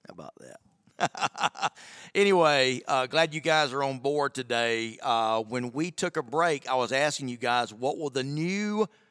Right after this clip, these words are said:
larger classification, and guys, I'm just using that as an example. You guys can talk about and suggest any region you want to, okay? Um, and, of course, the ones are your,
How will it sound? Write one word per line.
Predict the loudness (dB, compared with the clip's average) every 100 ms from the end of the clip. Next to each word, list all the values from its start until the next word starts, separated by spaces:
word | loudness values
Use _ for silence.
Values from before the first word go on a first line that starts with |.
| _ _
larger | -4 2 4 4 4 0
classification, | 2 4 4 0 0 0 -2 -6
and | 0
guys, | 2 4
I'm | 2
just | 2 -4
using | -4 -2
that | 0
as | 0 -4
an | -8
example. | -6 -2 0 0 -2 -6 -8 -20 _ -10
You | -6 2
guys | 2 2
can | 0
talk | 2 2 2
about | 2 2
and | 2
suggest | -6 -6 -4 -4 -4
any | -6 -4 -4
region | -2 0 0 -2 -6 -6
you | -6 -8
want | -6 -6 -8
to, | -12 -10 -10
okay? | -4 -2 -4 -6 _ _ -8
Um, | -4 -2 -2 -4 -8 -12 -16 _
and, | -10 -6
of |
course, | -4 -4
the | -4 -6
ones | -4 -4 -2 -4 -8 -12 -12 -12 -8
are | -8
your, | -6 -4 -4